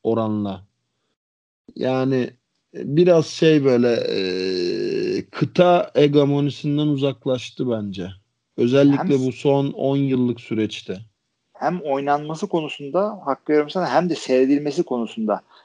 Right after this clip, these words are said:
Speaker 2: Avrupa'ya
Speaker 1: Hı hı.
Speaker 2: yayılacağım diyor ama yani tü-, a-, dünyanın her ülkesinde önemli futbol ligleri var. Ya ben şimdi benim eşim Perulu. Merak ettim ama Peru'da Amerikan futbolu var mı diye. Bir Lima'ya bir giriyorsun. Dört, beş, altı tane şeyleri,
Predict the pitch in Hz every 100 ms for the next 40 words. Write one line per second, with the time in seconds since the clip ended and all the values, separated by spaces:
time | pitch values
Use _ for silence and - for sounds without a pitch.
0 | _ 110 131 151 143 147 135 131 127 135
1 | 131 127 127 196 190 - _ _ - 123
2 | 131 110 _ _ _ - - _ _ -
3 | 104 - - 110 123 131 139 156 156 135
4 | 180 190 - 302 226 127 - 123 139 208
5 | - 139 - 143 175 185 - 180 185 170
6 | 208 208 123 - 127 123 151 151 156 151
7 | 147 151 123 - 151 156 139 175 147 127
8 | 214 _ - _ - 151 208 190 131 123
9 | 147 175 - 156 160 135 139 143 160 139
10 | 147 135 160 131 120 147 120 123 160 165
11 | 143 143 165 139 - 139 143 - 143 143
12 | 139 135 139 139 _ _ 139 143 143 131